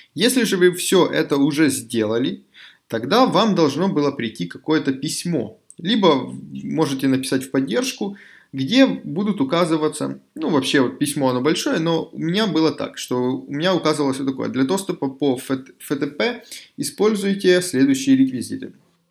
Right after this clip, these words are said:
Здесь был, э, сервер name, с-, э, то есть мой сервер, и потом логин и пароль. Вот.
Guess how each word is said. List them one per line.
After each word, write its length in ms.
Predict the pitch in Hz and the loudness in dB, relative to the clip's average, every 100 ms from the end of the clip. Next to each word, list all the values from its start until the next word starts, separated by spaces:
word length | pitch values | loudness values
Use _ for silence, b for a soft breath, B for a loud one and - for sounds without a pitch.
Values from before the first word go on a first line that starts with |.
| _ _ - | _ _ -8
Здесь 340 | 135 165 175 | 0 2 2
был, 320 | 131 139 131 | 4 4 6
э, 400 | 135 123 123 120 | 2 2 2 2
сервер 460 | 123 - 160 120 117 | 0 2 2 2 -2
name, 460 | 127 185 233 226 b b b b _ | -2 0 0 -2 b b b b _
с-, 260 | - - | -16 -12
э, 260 | - 160 151 | -6 -2 -2
то 140 | 147 | 0
есть 140 | 151 160 | -2 0
мой 160 | 156 | -4
сервер, 560 | 151 156 156 151 147 - | -2 -2 0 0 -2 -6
и 680 | 147 151 151 151 147 147 135 135 | -6 -4 0 4 4 4 2 -2
потом 260 | 139 139 | 0 2
логин 380 | 131 208 202 208 | 2 2 2 -2
и 120 | 127 | -4
пароль. 380 | - 113 101 98 _ _ _ - B B B B B B - | -4 -4 -4 -8 _ _ _ -20 B B B B B B -10
Вот. 320 | 113 104 - | -8 -8 -12